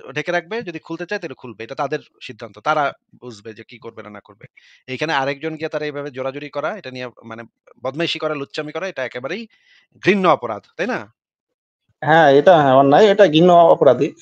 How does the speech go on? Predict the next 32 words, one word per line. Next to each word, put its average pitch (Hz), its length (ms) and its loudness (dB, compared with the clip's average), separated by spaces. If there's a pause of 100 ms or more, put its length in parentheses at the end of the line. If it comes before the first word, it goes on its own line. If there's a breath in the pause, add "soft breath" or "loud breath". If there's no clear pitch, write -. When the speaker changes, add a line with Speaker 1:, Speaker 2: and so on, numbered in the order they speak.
(200 loud breath)
Speaker 2:
কিন্তু 185 220 4
আমাদের, 202 340 8
আ, 180 140 10 (120)
ধর্মগুরুরা 196 600 8 (220)
একটু 196 160 4 (160)
অন্যভাবে 196 480 8
মানে 185 140 6 (100)
কথাটাকে 190 320 6
মানে 180 160 4 (280)
পেঁচিয়ে 190 360 6
আমাদেরকে 180 340 6
যেটা 175 180 6
বোঝায় 156 320 4
আরকি। 101 220 -4 (640)
এটা - 180 4
অন্যরকম 202 380 8
ভাবে 175 180 8
একটা 175 220 6
ই 160 140 6
করে। 117 220 4
Speaker 1:
কি 156 160 -2
Speaker 2:
কিন্তু - 40 -6
Speaker 1:
বোঝায় 175 260 6
Speaker 2:
মেইন - 0 -
Speaker 1:
বলেন 190 140 4
Speaker 2:
কিন্তু 202 240 4
Speaker 1:
তো? - 0 - (680)
কি 156 100 -12
বোঝায় 160 240 -8
বলেন 143 200 -10
তো? 165 140 -18 (1000)
Speaker 2:
বলবে, 202 280 6